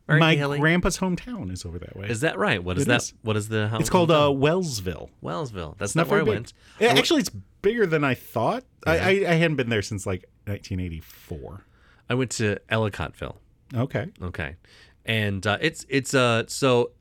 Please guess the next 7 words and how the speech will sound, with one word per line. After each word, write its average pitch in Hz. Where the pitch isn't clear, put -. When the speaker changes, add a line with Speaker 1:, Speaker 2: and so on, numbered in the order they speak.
Speaker 1:
everywhere 185
surrounding 113
Ellicottville 123
seems 110
to -
be 113
very 101